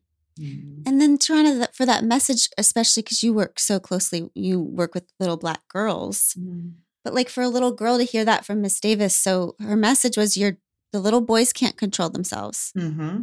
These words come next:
Speaker 2: Your dad won't be able to control himself.
Speaker 1: Mm-hmm.
Speaker 2: You're, so you have to control your truth."
Speaker 1: So you, you at this young age, is all on you,
Speaker 2: Mm-hmm.
Speaker 1: you know?
Speaker 2: Mm-hmm.
Speaker 1: And,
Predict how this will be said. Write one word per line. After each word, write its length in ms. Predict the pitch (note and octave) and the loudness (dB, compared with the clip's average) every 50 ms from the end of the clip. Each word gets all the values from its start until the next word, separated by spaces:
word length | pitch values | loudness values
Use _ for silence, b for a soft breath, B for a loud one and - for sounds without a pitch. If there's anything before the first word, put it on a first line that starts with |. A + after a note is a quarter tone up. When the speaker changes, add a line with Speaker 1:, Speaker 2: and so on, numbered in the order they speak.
| A#3+ - | -4 -2
Speaker 2:
Your 120 | G3 G#3 | 0 0
dad 320 | F#3+ G3+ A3+ A3+ A#3+ B3 A#3+ | 2 4 4 4 4 2 0
won't 200 | A#3+ G3+ - - | -2 -4 -4 -6
be 60 | G3+ | -8
able 160 | F#3 - - | -8 -8 -8
to 40 | F#3 | -10
control 380 | - - F3+ F3+ - - - - | -10 -8 -8 -8 -8 -8 -10 -8
himself. 460 | - F#3 G3 - - - - - _ _ - | -8 -8 -8 -10 -10 -12 -12 -16 _ _ -10
Speaker 1:
Mm-hmm. 440 | F#3 E3 D#3 D3+ D#3 F3+ G3 A#3+ D4 - - _ _ _ _ _ _ - | -8 -6 -6 -6 -4 -2 -2 -2 -4 -6 -10 _ _ _ _ _ _ -4
Speaker 2:
You're, 400 | F#3+ F#3+ F#3 A3+ A#3+ C4 C4+ - - | 0 4 6 6 6 6 4 2 -2
so 180 | - - A#3+ | -4 -2 -2
you 380 | A3 G#3 F3+ F#3 G#3+ C4+ D#4 D#4 | -2 -2 -2 -2 2 2 4 4
have 240 | D4 G3 F3 - - | 2 0 -2 -4 -8
to 80 | F3+ | -14
control 420 | - - - G3+ G3 - - F#3 E3+ | -14 -10 -8 -8 -6 -6 -6 -8 -8
your 120 | D#3 D#3+ | -8 -8
truth." 200 | - - - - | -8 -8 -4 -2
Speaker 1:
So 160 | E3 D#3 D3+ D3 D3 | 0 0 0 -2 -4
you, 800 | D3 D3 F3 G#3+ B3 C4+ C4+ B3+ A#3 G3 E3 D#3 C#3+ C#3 D3 B B B B B B B B _ - | -4 0 2 2 4 4 4 4 4 4 4 4 2 0 -2 B B B B B B B B _ -8
you 300 | E3 F3 B3+ C#4 C4 A#3+ | -2 2 2 4 4 4
at 120 | G3 G3+ - | 2 2 2
this 180 | G#3+ A#3+ - G3+ | 0 0 0 2
young 320 | G#3 G#3 G#3 G#3 G3+ G3+ F#3+ | 2 2 2 2 2 0 0
age, 300 | F#3+ F#3+ E3+ D#3+ D#3+ D#3+ | 0 2 2 2 0 0
is 100 | D3+ - - | -2 -2 0
all 240 | F3+ F3 F3+ F#3 F#3 F3 | 2 4 4 4 2 0
on 200 | F3 E3+ F3 E3+ | -2 -4 -4 -6
you, 240 | D#3+ D3+ C#3 - - - - _ _ _ _ _ _ _ - - | -6 -8 -10 -12 -14 -18 -20 _ _ _ _ _ _ _ -12 -8
Speaker 2:
Mm-hmm. 440 | G#3 G3+ G3 - - G#3 G3+ G3 G3+ G3+ - - | -8 -8 -8 -6 -6 -4 -4 -4 -4 -8 -10 -8
Speaker 1:
you 160 | - E3+ E3+ | -4 -4 -2
know? 400 | E3 D#3+ D#3 D#3+ F3+ A#3 B3 A#3+ - _ _ _ _ _ _ A#3 | -2 -2 -2 -2 -4 -4 -6 -8 -12 _ _ _ _ _ _ -10
Speaker 2:
Mm-hmm. 280 | G#3+ G#3 G3 G3 G#3 | -8 -8 -8 -4 -2
Speaker 1:
And, 600 | D3+ D#3 D#3+ D3+ D#3 D#3+ D#3 D#3 D#3 D#3 D3+ - | 0 2 2 4 2 2 2 2 0 0 -2 -6